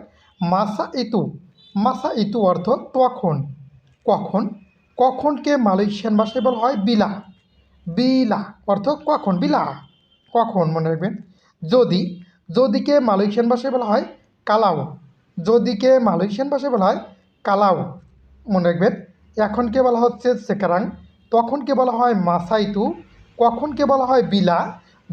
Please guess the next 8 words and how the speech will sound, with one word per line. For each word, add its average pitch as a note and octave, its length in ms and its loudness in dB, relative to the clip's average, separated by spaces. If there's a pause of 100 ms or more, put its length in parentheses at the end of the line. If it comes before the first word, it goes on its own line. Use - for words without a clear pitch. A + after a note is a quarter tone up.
যদি, G#3 540 2 (320)
যদিকে A#3+ 360 2
মালয়েশিয়ান A3+ 460 2
ভাষায় A3+ 240 -2
বলা G#3 120 4
হয় G#3 160 -2
kalau। F#3+ 380 2 (640)
যদিও, C4+ 760 2